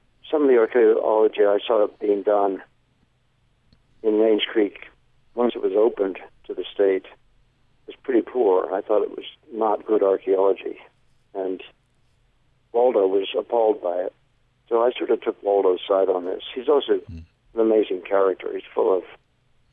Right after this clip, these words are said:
Speaker 1: uh, uh, bon mot and witticisms,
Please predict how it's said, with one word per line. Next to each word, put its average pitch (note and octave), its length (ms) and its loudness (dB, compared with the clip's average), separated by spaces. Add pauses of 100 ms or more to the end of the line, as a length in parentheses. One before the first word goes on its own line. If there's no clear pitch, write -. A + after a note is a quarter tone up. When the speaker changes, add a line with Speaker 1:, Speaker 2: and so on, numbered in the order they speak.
Speaker 1:
uh, - 220 -10 (1400)
uh, F#2+ 180 -10 (140)
bon A2+ 200 2
mot F#2+ 460 2
and F#2 280 -4 (800)
witticisms, F2 600 -2